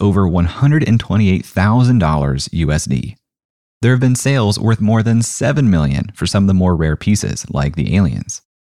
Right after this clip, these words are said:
And then there's the Bored Apes of the Bored Ape Yacht Club.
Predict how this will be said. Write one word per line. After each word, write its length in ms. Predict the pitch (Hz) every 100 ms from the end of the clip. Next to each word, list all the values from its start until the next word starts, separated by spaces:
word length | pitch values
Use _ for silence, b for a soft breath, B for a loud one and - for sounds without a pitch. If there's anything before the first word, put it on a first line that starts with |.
| _ _ _ -
And 140 | 110
then 120 | 135 160
there's 220 | 156 117
the 100 | 110
Bored 400 | 90 90 95 -
Apes 320 | 78 76 - -
of 180 | 85
the 120 | 78 78
Bored 360 | 80 80 80 -
Ape 240 | 76 -
Yacht 240 | 76 82 -
Club. 340 | - 64 -